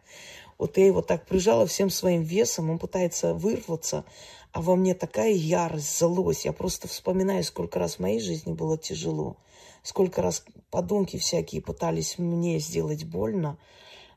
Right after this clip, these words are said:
и как я была одинокой, никто не помогал. И тут я решила, что я вот ее спасу во что бы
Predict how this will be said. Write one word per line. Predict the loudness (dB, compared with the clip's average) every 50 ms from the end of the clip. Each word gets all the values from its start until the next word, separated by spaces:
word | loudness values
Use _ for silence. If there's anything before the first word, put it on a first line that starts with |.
| _ _
и | _ -4 -2 -2 -2
как | -2 0 -2 -2 0 0
я | 0 0
была | 0 0 0 0
одинокой, | 0 -2 -2 -2 -2 0 -2 -2 -4 -4 -4
никто | -4 -4 -6 -6 -6 -4
не | -4 -4
помогал. | -4 -6 -4 -4 -4 -4 -4 -2 -4 -4 -4 -6 -10 -16 _ _ _ _ -20 -20 -20 _ _
И | -6 -4
тут | -2 -2 -2 0
я | 2 4 4 4
решила, | 4 2 0 2 2 4 4 2
что | 2 -2 -4 -4
я | 0 2 4 4 4 4
вот | 2 0 -2 -4 -6 -8
ее | -8 -8 -6 -4 -4 -4
спасу | -4 -6 -8 -8 -8 -8 -4 -4 -2 -2
во | -2 -2
что | -4 -4 -4 -4
бы | -4 -4 -6